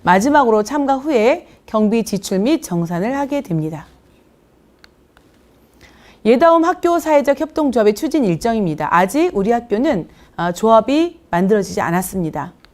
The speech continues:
맨 처음 창립총회 및 이사장을 선출하고자 합니다. 두 번째는 이렇게 된 서류를 가지고 협동조합 신청서를 제출하는데요. 우리는 학교이기 때문에 교육부에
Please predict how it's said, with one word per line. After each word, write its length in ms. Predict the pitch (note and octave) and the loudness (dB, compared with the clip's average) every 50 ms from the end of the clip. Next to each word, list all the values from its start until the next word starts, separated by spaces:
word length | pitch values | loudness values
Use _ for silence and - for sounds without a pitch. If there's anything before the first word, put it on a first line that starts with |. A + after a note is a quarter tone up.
| _ _ _ _ _ _ _ _ _ _ _ _ - _ - _ | _ _ _ _ _ _ _ _ _ _ _ _ -20 _ -12 _
맨 180 | G3+ G#3 A#3 A3 | -2 0 0 0
처음 440 | - D4+ C4+ A#3 A3+ C4 E4 G#4 - - _ _ _ | 2 4 4 6 6 4 2 0 -4 -12 _ _ _
창립총회 720 | - - F4+ F4+ F4+ F4 E4+ E4+ - - - D#4 C#4+ C4+ | -4 -2 0 2 4 2 2 0 -4 -8 -4 -2 -2 0
및 220 | C#4 D4 C#4 C#4 G#3 | 0 0 0 -2 -4
이사장을 400 | G3 G#3 A3 G#3 G#3+ G3+ G#3+ A3+ | -2 -2 0 0 0 0 -2 -2
선출하고자 600 | C#4+ D#4+ D#4+ D4+ - C#4 C4 A3+ G3+ F#3+ - E3+ | -2 -2 -2 -2 -2 -2 -2 0 -2 -2 -4 -4
합니다. 400 | D#3 D#3 D#3 F3 - - C#3 - - _ _ _ _ _ _ _ _ _ _ _ _ _ _ _ _ _ _ - _ _ _ _ _ _ _ _ _ _ - - _ _ | -6 -4 -6 -8 -8 -10 -12 -12 -14 _ _ _ _ _ _ _ _ _ _ _ _ _ _ _ _ _ _ -20 _ _ _ _ _ _ _ _ _ _ -20 -20 _ _
두 120 | - A#3 | -2 2
번째는 640 | A3 C#4+ D#4 C#4 - A#3+ A3 A#3 D4+ D#4 A3 D#3+ - - - - - _ | 4 4 4 2 2 0 0 2 2 2 0 0 -4 -10 -18 -20 -8 _
이렇게 360 | A3+ A#3 D4+ D#4 - D#4+ C4+ | 0 2 2 2 2 -2 0
된 320 | G#3+ A3+ G#3 A#3 C4 D4 | 2 2 2 2 0 -2
서류를 380 | C#4 D#4 F4 E4 E4+ D#4+ D#4 C4+ | 0 0 0 2 2 2 2 2
가지고 340 | A#3+ F#3+ E3+ E3+ F3+ A3 C4 | 0 0 0 0 -2 -2 -2
협동조합 520 | D4+ D4+ - E4 D#4 C#4+ - A#3 G#3+ G#3+ | -2 -2 -2 0 0 0 2 2 2 2
신청서를 520 | - D#4+ D#4 - E4+ D#4+ D4 - A#3 G3+ | 0 -4 -4 -2 -2 -4 -2 -2 -2 -2
제출하는데요. 840 | F#3+ - F3 E3+ - A3 A3 G#3 F#3 E3 D#3 D#3 E3 G#3 C4 D4 - | -2 -2 -6 -6 -2 -2 -2 -2 0 -2 -2 0 0 0 0 0 -2
우리는 380 | - G3 G#3+ A3 A#3 D4 E4+ F4 - - - _ | -2 0 0 0 0 0 -2 -4 -8 -18 -20 _
학교이기 540 | _ - F4 E4+ - F#4 F#4 D#4 C4+ A#3 A#3 | _ -14 -14 -4 -2 0 0 0 0 -2 -2
때문에 400 | - E3+ E3+ F#3 A3 A#3+ G#3 E3+ | -2 -2 0 0 0 -2 -2 -4
교육부에 760 | - - G#3 A3 G#3+ G#3+ - - F3 G3 A#3+ D4+ F4 E4 - | 0 2 2 2 2 0 -2 0 2 4 4 4 2 0 -6